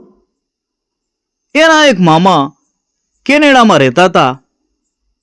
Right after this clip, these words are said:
એમણે અર્જુનને ત્યાં નોકરી અને સારો પગાર આપવાની વાત કરી. જ્યારે અર્જુને આ વાત માનસીને કરી, ત્યારે માનસી સાવ મૂંગી થઈ ગઈ.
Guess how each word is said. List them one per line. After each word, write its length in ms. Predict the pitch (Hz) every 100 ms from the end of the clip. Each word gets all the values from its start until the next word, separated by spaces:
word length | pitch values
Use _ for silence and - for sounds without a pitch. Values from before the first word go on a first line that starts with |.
| _ _ _ _ _ _ _ _ -
એમણે 260 | 285 330 294
અર્જુનને 500 | 196 180 254 262 233
ત્યાં 180 | 247
નોકરી 600 | 190 156 151 196 151 131 _ _ _ _ _ _ _ _ _ _ -
અને 220 | 302 302
સારો 260 | 262 277
પગાર 360 | 262 160 170 226
આપવાની 400 | 233 - 233 220
વાત 280 | 139 143 -
કરી. 400 | 190 180 131 135 _ _ _ _ _ _ _ _ _ _ _ _ _ _ _ _ _ _ _ _ _ _ _ _ _
જ્યારે 240 | 160 311 320
અર્જુને 440 | 240 214 277 285
આ 100 | 277
વાત 300 | 262 262 254
માનસીને 500 | 151 165 185 254 233
કરી, 540 | - 147 185 156 143 - _ _ _ _ _ _ _ _ _ _ _ _ _ _ _ -
ત્યારે 220 | 302 339
માનસી 460 | 240 214 240 302 254
સાવ 180 | 269
મૂંગી 340 | 196 143 170 175
થઈ 200 | 143 135
ગઈ. 280 | 156 147